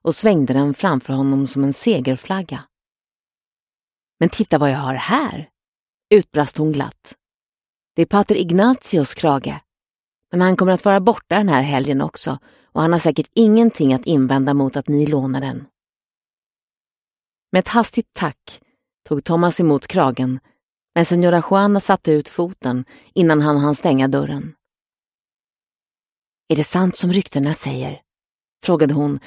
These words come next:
med ögon uppspärrade av nyfikenhet. "Stoppade ni en galning med vapen igår kväll?"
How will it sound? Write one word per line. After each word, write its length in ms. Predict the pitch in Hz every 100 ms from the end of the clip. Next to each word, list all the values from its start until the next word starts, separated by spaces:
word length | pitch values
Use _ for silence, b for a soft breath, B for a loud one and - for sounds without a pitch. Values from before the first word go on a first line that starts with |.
| B B
med 140 | 170
ögon 380 | 190 165 147 143
uppspärrade 640 | 185 - - 151 143 143
av 80 | 143
nyfikenhet. 840 | 180 156 - 139 - 127 139 _ - _ _ _ _ _ _ _ _ -
"Stoppade 460 | - 226 - 180 208
ni 200 | 190 147
en 180 | 151
galning 560 | 143 202 156 143 156 165
med 120 | 165
vapen 420 | 156 147 - 165
igår 240 | 165 143 139
kväll?" 360 | - 139 143